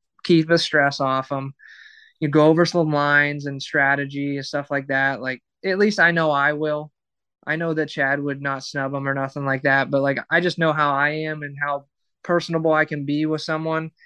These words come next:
And especially, like, e-, especially, like, him being young and first time there, like, I'm gonna do the best I can to take him under my wing and just be like, you know, "This is, this is what we did. This is what we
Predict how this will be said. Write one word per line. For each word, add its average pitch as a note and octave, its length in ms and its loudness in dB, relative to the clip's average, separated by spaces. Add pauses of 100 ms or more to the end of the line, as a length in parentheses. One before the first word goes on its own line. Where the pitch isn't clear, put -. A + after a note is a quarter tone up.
(160)
And D#3 100 -4
especially, D#3+ 480 0
like, C#3 240 0 (1200)
e-, D#3+ 80 -10 (420)
especially, G3 360 2
like, D3+ 240 4
him D#3 240 2
being D3+ 240 0
young D3 280 0
and C#3+ 120 -6
first D3 260 -6
time D3 220 -2
there, C#3+ 200 0
like, C#3 180 -4
I'm C#3+ 200 -8
gonna D3+ 240 -4 (440)
do F#3+ 200 6
the E3 220 -2
best D#3+ 280 0
I C#3 100 -4
can D3+ 260 -8
to C#3 140 -10 (100)
take D#3 200 -2
him D3 100 -4
under D3 160 -2
my C3 140 -2
wing C#3 260 -2
and C3+ 80 -8
just C3 160 -8
be C#3+ 60 0
like, C3 200 0
you C3+ 100 -4
know, C3 120 -2
"This D#3 220 0
is, C#3 200 -4 (280)
this G3 160 4
is F3 100 4
what D#3+ 160 4
we D#3+ 180 6
did. D#3+ 280 4
This D#3+ 100 -2
is D#3 80 -10
what D3+ 140 -4
we D3 220 -4